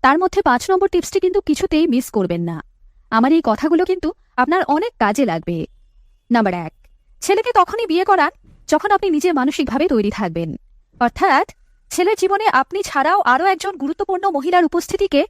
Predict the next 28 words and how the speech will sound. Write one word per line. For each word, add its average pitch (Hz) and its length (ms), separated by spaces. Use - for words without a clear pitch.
যখন 277 260
আপনি 349 200
মন 254 220
থেকে 370 280
মেনে 269 180
নিতে 349 160
পারবেন, 370 300
তখন। 214 340
নাম্বার 226 240
দুই, 165 240
একটা 294 220
সম্পূর্ণ 415 400
আলাদা 320 200
পরিবেশ, 359 360
আলাদা 320 300
রীতিরেওয়াজ, 339 540
আলাদা 302 300
আদব 277 220
কায়দায় 359 300
বেড়ে 269 220
ওঠা 330 220
আপনার 311 240
বৌমাটিকে 277 560
আপনার 311 280
বাড়ির 269 260
নিয়মের 262 360
সাথে - 200
ধাতস্থ - 340